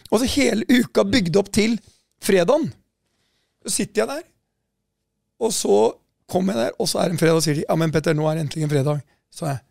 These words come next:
«Men jeg synes liksom, jeg elsker mandager, jeg.» Og det ble et, eh, en veldig morsom <laughs> greie, og de sa, «Hæ? Hvem, eh, hvem elsker mandager? Det er jo ingen som gjør.» Altså, så var det en diskusjon om, var tirsdagen enda verre enn mandagen? <laughs>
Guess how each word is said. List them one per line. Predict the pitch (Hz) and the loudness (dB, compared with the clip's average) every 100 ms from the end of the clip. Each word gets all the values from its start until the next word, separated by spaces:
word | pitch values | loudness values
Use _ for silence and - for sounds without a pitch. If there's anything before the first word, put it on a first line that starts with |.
| _ _ _ _ _ _ _ _ | _ _ _ _ _ _ _ _
«Men | 196 | -12
jeg | - | -10
synes | 160 143 | -8 -8
liksom, | 139 147 143 - _ _ | -8 -8 -12 -16 _ _
jeg | - 165 | -6 -4
elsker | 123 - | -4 -4
mandager, | 151 143 131 143 240 | 0 0 0 -2 -4
jeg.» | 156 _ _ _ _ - | -10 _ _ _ _ -2
Og | 180 | 2
det | 170 | 2
ble | 175 156 | 2 0
et, | 160 - - | -2 -6 -6
eh, | 180 165 160 165 | 0 2 2 2
en | 220 | 2
veldig | 233 190 175 | 0 0 2
morsom | 156 170 | 2 2
<laughs> | 160 | 2
greie, | 180 185 | 2 2
og | |
de | 196 | 2
sa, | 160 | 0
«Hæ? | 160 - 285 - _ - | -2 -6 -12 -14 _ -20
Hvem, | 147 165 170 - _ | -6 -4 -2 -4 _
eh, | 170 170 175 170 190 _ - | -4 0 0 -2 -10 _ -4
hvem | 165 160 180 190 | 0 0 0 0
elsker | 175 139 - 185 | 0 0 0 0
mandager? | 165 147 180 233 | 2 2 0 0
Det | 180 | 0
er | 170 | 0
jo | |
ingen | 240 156 151 | 0 0 0
som | 160 | 0
gjør.» | 214 170 - _ _ _ - | -2 -2 -6 _ _ _ 0
Altså, | 185 156 - | 2 0 -6
så | - | -2
var | 185 | 0
det | 175 | 0
en | |
diskusjon | 160 175 160 | -2 0 0
om, | 175 | 0
var | 165 170 - | 0 0 -2
tirsdagen | - 156 131 175 180 | -4 -2 -2 -2 -2
enda | 196 143 156 | 0 0 0
verre | 147 147 170 | -2 -2 -2
enn | 170 160 | 0 0
mandagen? | 143 151 220 170 | 0 0 -2 -4
<laughs> | - 104 - | -8 -18 -18